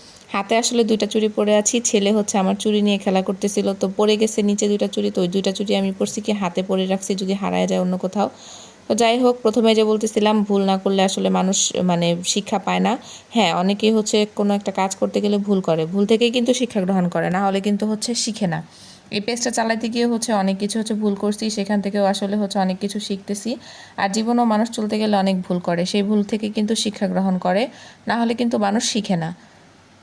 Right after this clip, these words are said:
তাই বলে যে জীবন থেমে থাকবে বা এক জায়গায় থেমে থাকবে, তেমন কিন্তু না। জীবন কখনোই থেমে থাকবে না। আপনি আপনার মতো জীবনকে কিছু করার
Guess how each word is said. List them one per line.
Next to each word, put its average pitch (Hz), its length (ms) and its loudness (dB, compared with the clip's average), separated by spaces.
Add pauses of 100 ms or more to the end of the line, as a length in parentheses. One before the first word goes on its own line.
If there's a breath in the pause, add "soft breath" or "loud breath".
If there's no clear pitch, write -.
(640)
তাই 214 180 -2
বলে 247 200 0
যে 240 100 -4
জীবন 226 340 0
থেমে 226 220 2
থাকবে 214 340 0
বা 208 120 0
এক 185 260 -2
জায়গায় 220 260 0
থেমে 208 160 0
থাকবে, 208 280 -2
তেমন 196 340 2
কিন্তু 196 340 -2
না। 170 140 -2
জীবন 202 320 0
কখনোই 214 360 0
থেমে 196 240 0
থাকবে 190 320 -2
না। 202 120 2
আপনি 196 220 -2
আপনার 196 260 -2
মতো 208 200 0
জীবনকে 190 460 -2
কিছু 208 180 -6
করার 190 260 0